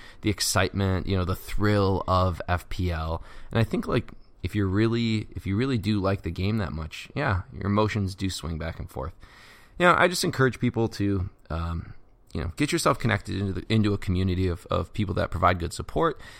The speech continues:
uh, and that make the game fun. You know, you, you, myself, myself and, and Jake have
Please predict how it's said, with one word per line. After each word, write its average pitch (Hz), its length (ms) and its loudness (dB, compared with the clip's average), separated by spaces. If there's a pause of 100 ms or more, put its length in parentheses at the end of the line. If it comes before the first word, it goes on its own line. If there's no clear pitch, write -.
(180)
uh, 90 400 2
and 101 140 2
that 92 120 0
make 107 200 2
the 92 60 -8
game 90 220 -2
fun. 82 340 -2
You 85 120 -4
know, 82 180 -4 (420)
you, 98 200 -4
you, 104 160 -2
myself, 95 540 -2
myself 98 360 0
and, 90 140 -4
and 85 140 -2
Jake 87 240 -4
have 80 280 -4